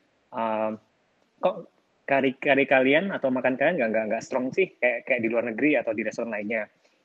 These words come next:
Itu kita, eh, kita, eh, kita bak-, bakalan tanggepin dengan cara kita jelaskan visi misi kita lagi kalau Aca ini, em, mau target orang Indonesia, makanya rempah-rempahnya kita,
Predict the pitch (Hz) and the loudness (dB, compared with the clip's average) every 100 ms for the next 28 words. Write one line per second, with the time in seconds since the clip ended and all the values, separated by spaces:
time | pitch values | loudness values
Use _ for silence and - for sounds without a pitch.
0 | - 190 180 135 139 127 131 - _ _ | -6 0 0 2 2 2 0 -10 _ _
1 | 117 113 107 107 107 104 104 104 _ _ | -10 -8 -6 -6 -6 -8 -10 -14 _ _
2 | _ _ _ _ _ _ - 156 165 127 | _ _ _ _ _ _ -2 0 0 -2
3 | 120 131 120 113 113 - 175 151 - 117 | -6 -4 -2 -2 -4 2 4 4 0 -2
4 | 120 110 120 120 98 - 156 160 110 110 | 0 0 0 0 -2 -2 -4 -4 -4 -4
5 | 104 107 139 - 139 123 104 - 127 143 | 0 0 0 -2 -4 -2 -4 -2 -4 -4
6 | - 120 117 110 104 - 107 95 104 127 | -6 -6 -8 -12 -14 -8 -6 -6 -6 -6
7 | 110 101 120 104 - 104 101 127 - _ | -8 -8 -12 -14 -6 -4 -4 -6 -8 _
8 | _ _ 107 98 95 92 92 _ _ _ | _ _ -10 -6 -6 -8 -12 _ _ _
9 | _ _ _ - 113 104 123 117 110 113 | _ _ _ -6 -4 -2 -2 0 -2 -4
10 | - 113 104 95 135 131 117 120 135 123 | -6 -6 -6 -4 -4 -2 -2 -2 -2 0
11 | 113 107 131 131 - 135 | 0 0 -2 -4 -2 -2